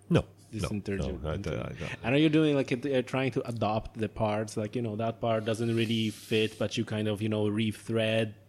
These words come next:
Speaker 2: part of, you know, rethread the, the head tube or whatever
Speaker 1: I
Speaker 2: just to use it?
Speaker 1: wouldn't go into that kind of frame adjustments and stuff like that. And,
Speaker 2: Mm-hmm.
Speaker 1: you know, the, the, you're taking the bike away from standard, which will make it more difficult to maintain.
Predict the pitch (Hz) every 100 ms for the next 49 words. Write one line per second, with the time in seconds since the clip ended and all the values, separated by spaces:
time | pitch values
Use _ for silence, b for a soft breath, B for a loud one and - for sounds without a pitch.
0 | - - 107 104 110 104 - - 117 107
1 | 104 107 104 - 110 107 107 107 107 107
2 | 107 113 117 107 98 113 107 - 113 110
3 | 107 104 110 110 110 107 104 113 113 113
4 | 117 117 117 113 113 - 107 113 104 104
5 | 101 101 - 98 95 - - - 71 82
6 | - - - 98 101 101 95 92 95 85
7 | - - - - 95 92 95 - 92 87
8 | 85 80 82 80 90 82 78 82 76 82
9 | 95 92 95 98 190 82 82 69 71 76
10 | 65 139 - - B B B B B -
11 | 92 117 110 107 98 87 98 90 95 90
12 | 90 - 80 - 85 82 76 71 - 80
13 | 82 82 87 82 85 - 85 80 85 82
14 | - 76 71 - 78 76 - 85 78